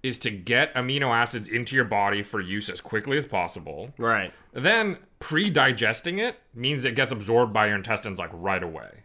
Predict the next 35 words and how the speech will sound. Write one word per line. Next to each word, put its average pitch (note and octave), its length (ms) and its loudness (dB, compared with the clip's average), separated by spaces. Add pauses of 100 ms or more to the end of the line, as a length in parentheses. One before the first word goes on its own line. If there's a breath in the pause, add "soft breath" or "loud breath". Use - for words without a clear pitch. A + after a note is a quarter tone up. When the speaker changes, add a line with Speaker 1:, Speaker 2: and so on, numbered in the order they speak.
Speaker 2:
So F3+ 220 4
this G#3 160 2
is A3+ 120 -2
gonna F#3 240 4
kinda D3 320 2
segue B2 520 0
into, G#2 680 -6
uh, F#2+ 540 -6
our F#2+ 200 -4
next E2+ 280 -10
segment, C3 440 -2 (340 soft breath)
but B2+ 400 2
why C3 320 2
does B2+ 200 0
it A2+ 80 2
matter? G#2+ 680 -2 (100)
Like, B2+ 160 0
what F#3+ 140 4
is - 260 4
whey C#3+ 180 2
actually B2+ 380 -2
doing F2+ 680 -6 (480 soft breath)
that A2 420 0
you A2+ 140 -2
would, G2+ 240 -2 (140)
that A2 180 0
it B2 60 2
would B2+ 140 2
help G3+ 220 4 (200)
to G2 140 -4
digest G2 500 -4
it - 80 -12
faster - 500 -14 (100)
or G2 100 -12
not? - 280 -14